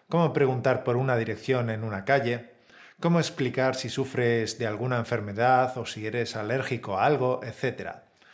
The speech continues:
No creas que es algo para tontos, no,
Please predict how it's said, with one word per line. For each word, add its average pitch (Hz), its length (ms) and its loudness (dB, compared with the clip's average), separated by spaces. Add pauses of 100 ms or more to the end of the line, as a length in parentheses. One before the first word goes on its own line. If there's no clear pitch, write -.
(200)
No 147 160 2
creas 220 400 4
que 110 400 0
es 107 140 -2
algo 127 240 0
para 98 220 -2
tontos, 139 440 -2
no, 120 220 -4